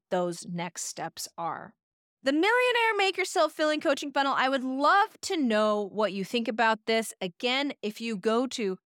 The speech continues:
the millionaire maker show dot com slash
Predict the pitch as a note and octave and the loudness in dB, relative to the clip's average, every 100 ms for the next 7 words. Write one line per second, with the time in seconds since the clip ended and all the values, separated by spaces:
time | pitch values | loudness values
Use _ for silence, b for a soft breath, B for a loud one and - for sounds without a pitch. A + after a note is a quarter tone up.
0 | _ - G3+ G3 B3 D4+ D#4+ D#4+ D#4+ E4+ | _ -8 -4 0 2 2 2 4 2 0
1 | _ G3 G#3+ G#3+ A#3 A3+ G#3+ _ - - | _ -4 -2 0 0 -2 -2 _ -6 0
2 | G#3 G3 F#3+ - _ - F#3+ - - A3+ | 2 4 0 -4 _ 0 0 0 -2 0
3 | A#3 A#3+ - _ - - G#3 F#3+ F#3 | 2 0 -4 _ -12 -2 0 0 -2